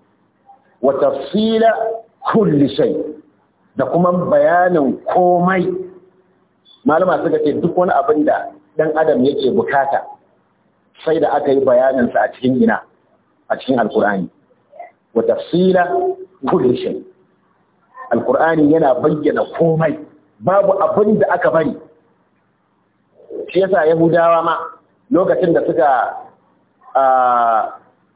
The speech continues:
suka ji labarin ladduban da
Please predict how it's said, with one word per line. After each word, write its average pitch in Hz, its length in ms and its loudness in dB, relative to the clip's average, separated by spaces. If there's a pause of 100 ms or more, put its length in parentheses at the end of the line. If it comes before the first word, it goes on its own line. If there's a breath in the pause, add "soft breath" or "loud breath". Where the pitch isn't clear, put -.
(300)
suka 175 280 0
ji 165 440 2 (760)
labarin 165 920 2 (1300)
ladduban 202 880 2
da 135 380 0